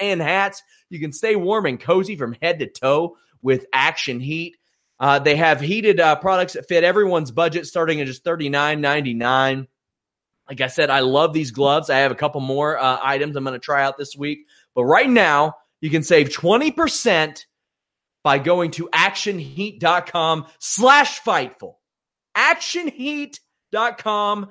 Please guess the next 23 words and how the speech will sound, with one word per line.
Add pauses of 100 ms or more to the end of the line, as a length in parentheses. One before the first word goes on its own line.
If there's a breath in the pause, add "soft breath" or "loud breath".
(160 soft breath)
slash
fightful, (120)
or
just
use
the
coupon
code
fightful. (300)
Hit
'em
up
on
Twitter.
Let
them
know
you
heard
about
them (260 soft breath)
from
us.